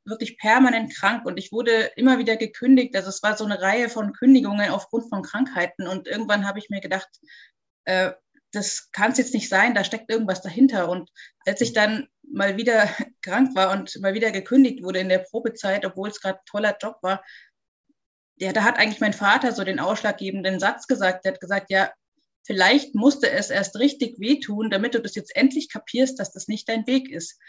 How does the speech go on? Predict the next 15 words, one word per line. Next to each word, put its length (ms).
Und 200
dann 200
habe 160
ich 280
gedacht, 320
"Okay, 480
jetzt 200
habe 120
ich 120
so 200
viele 300
Seminare 580
gemacht" 440
und, 380
ähm, 380